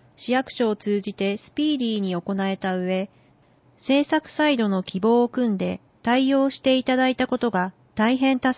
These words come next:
かりました。次に撮影に訪れるときは、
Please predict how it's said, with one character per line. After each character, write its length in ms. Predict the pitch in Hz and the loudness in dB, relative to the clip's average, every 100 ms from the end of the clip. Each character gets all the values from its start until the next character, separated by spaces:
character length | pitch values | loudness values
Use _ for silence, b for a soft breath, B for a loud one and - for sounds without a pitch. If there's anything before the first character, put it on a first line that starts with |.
| - | 0
か 80 | |
り 100 | 247 | 2
ま 140 | 240 247 | 2 0
し 80 | - | -2
た。 220 | 180 165 _ _ _ _ | -4 -4 _ _ _ _
次 240 | 226 240 | -4 -2
に 140 | 311 269 | 0 -2
撮 260 | 226 - | -4 -4
影 160 | 233 240 | -2 0
に 140 | 233 | 0
訪 200 | 233 240 233 | 0 0 0
れ 160 | 262 254 | 0 0
る 100 | 214 | 0
と 120 | 214 | -4
き 160 | - 185 | -4 -2
は、 240 | 175 185 | -2 -2